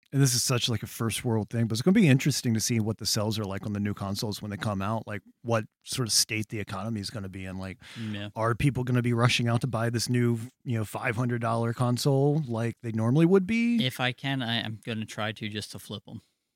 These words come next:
Speaker 1: Just do, yeah, yeah.
Speaker 2: Because, like, ever since I worked at Best Buy, I've noticed, like, people would come and buy. Uh,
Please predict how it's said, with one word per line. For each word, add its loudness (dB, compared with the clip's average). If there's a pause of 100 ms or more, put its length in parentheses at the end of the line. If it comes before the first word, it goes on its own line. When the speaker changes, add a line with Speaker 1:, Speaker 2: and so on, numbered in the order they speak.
(140)
Speaker 1:
Just 2
do, 4
yeah, 8 (180)
yeah. -4 (120)
Speaker 2:
Because, -4
like, 0 (1120)
ever -2
since -6
I -4
worked -4
at -14
Best -6
Buy, -6
I've -6
noticed, -2
like, -4 (400)
people -8
would -8
come -4
and -2
buy. 0
Uh, -8